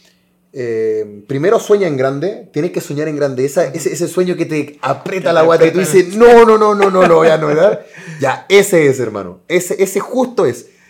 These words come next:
Speaker 1: Eh, y luego haz todo lo que sea pa-, para conseguirlo, pero tiene que ser algo que realmente que te apasione, que te mueva,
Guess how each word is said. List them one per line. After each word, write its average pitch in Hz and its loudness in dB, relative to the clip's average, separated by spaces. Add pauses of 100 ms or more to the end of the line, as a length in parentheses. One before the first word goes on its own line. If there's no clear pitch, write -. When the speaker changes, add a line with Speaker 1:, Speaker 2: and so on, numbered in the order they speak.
(580)
Speaker 1:
Eh, 123 2
y 139 -4
luego 220 4
haz - -10
todo 240 0
lo 214 2
que 180 -4
sea 202 0
pa-, 175 2
para 143 2
conseguirlo, 147 -8
pero 131 -2
tiene 208 -2
que 214 0
ser 190 0
algo 202 4
que 190 0
realmente 180 0
que 175 -2
te 151 0
apasione, 143 -2
que 139 0
te 139 -2
mueva, 147 -2